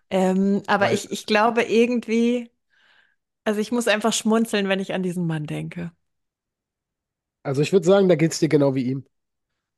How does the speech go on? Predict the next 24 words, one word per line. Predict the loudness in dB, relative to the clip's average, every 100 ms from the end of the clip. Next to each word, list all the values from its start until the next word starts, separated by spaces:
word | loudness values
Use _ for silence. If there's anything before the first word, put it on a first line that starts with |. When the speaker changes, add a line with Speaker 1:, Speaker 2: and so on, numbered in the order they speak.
| _ -4
Speaker 2:
Ich | 0
glaub | 0
Speaker 1:
<laughs> |
Speaker 2:
nicht, | 0 -2
dass | 0
er | 0 0
Ahnung | -2 -2
hat, | -2
was | -4
er | -6
vorhat. | -4 -2 -2 -4
Und | -8
ich | -8 -6
glaub | -4 -4
auch, | -8
bevor | -10 -4 -2
er's | 0 -2
macht, | -6 -8 -10
weiß | -8 -8
er | -8
nicht, | -8
was | -10
er | -10
rausposaunt. | -8 -8 -10 -12 -12 -14